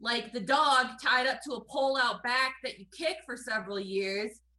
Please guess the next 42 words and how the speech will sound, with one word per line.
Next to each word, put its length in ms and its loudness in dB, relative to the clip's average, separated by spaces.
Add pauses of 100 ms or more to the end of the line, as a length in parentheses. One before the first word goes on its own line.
(180)
and 180 0
now 560 4 (100)
that 160 0
they 140 -4
got 260 6
off 320 2
the 60 -12
chain 720 0 (280)
and 100 -4
they 80 -2
can 200 -8
run 200 2
around 360 0
a 100 -4
little 320 -6
bit, 320 -2 (460)
you 100 -6
just 220 -8
wanna 260 2 (300)
kick 260 -4
'em 120 -4
again. 500 -6
Like, 240 -2 (760)
that 180 4
was 100 -6 (120)
just 180 -6
a 180 0
really 460 0
terrible 480 2
analogy, 760 0 (160)
but 300 6 (580)
I, 240 4 (540)
I'm 160 6
just, 260 0 (100)
I'm 200 8
just, 240 2 (320)
I'm 160 6
just 180 -2
sick 240 0
of 60 -10
being 280 -2
kicked. 480 -2